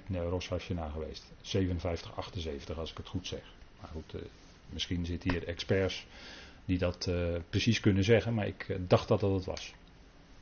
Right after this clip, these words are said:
Goed, dan, eh, kijken we naar het vervolg van de oogst. Want na de Yom Kippur,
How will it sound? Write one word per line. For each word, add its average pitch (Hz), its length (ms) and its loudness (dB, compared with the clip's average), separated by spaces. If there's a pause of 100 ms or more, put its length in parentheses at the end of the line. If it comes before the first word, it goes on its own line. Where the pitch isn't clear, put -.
(1120)
Goed, - 460 10
dan, 135 280 12
eh, 127 280 12 (800)
kijken 131 280 12
we 120 140 12
naar 104 280 10
het 107 160 0
vervolg 127 440 10
van 107 160 8
de - 140 2
oogst. - 600 6
Want 98 300 4
na 127 400 10 (560)
de 101 280 8
Yom 110 360 10
Kippur, 113 580 10